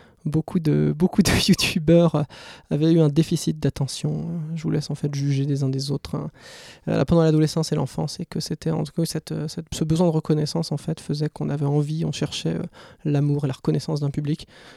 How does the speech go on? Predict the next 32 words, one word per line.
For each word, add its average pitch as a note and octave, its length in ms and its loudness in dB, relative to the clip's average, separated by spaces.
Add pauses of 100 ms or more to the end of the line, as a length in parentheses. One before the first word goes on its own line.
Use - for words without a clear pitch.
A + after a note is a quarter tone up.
(120)
Donc - 180 -4
voilà, - 180 -6 (180)
je - 120 -8
la-, D3+ 180 -4
je D3 120 -4
vous C#3+ 120 -2
laisse, D3+ 220 -2
euh, D3 140 -4 (260)
examiner D#3 520 4
les D3 60 -2
différentes C#3+ 280 -4
personnalités. C#3+ 600 0 (480)
C'était D#3 240 0
pas G3 100 6
mon F3+ 140 6
propos. F#3 320 4 (560)
Euh, D3 640 4
bon, D#3+ 180 2
on F3+ 140 6
a G#3+ 100 8
peut-être B3+ 260 2
des G3+ 140 4
modèles G3 240 8
économiques G3+ 400 4
alternatifs. F#3+ 540 2
On - 20 -4
pourrait C#3+ 160 -2
penser C#3 180 -2
au D3 60 2
crowdfunding, C#3+ 680 -4
à, C3+ 100 -10 (880)
au, - 60 -10